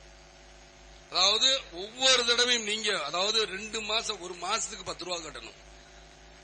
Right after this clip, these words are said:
நிரந்தர நிதிங்கிறது பத்து, பத்து ரூபா. அப்ப ரெண்டு மாசத்துக்கு இருபது ரூபா.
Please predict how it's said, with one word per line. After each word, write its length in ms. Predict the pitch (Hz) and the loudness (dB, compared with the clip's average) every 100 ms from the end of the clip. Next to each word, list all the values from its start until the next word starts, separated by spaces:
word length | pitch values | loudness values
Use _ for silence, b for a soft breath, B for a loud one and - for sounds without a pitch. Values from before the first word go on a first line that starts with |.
| - | -2
நிரந்தர 560 | 180 226 262 262 254 | 2 2 2 2 2
நிதிங்கிறது 680 | 226 214 220 233 226 208 240 | 2 -2 -2 -2 -2 -4 -4
பத்து, 240 | 208 190 190 | -6 -8 -10
பத்து 180 | 185 180 | -10 -6
ரூபா. 140 | 175 | -6
அப்ப 140 | 180 | -4
ரெண்டு 220 | 180 180 196 | -8 -8 -4
மாசத்துக்கு 320 | 202 185 165 | -4 -4 -6
இருபது 240 | 160 151 | -10 -10
ரூபா. 140 | 143 | -10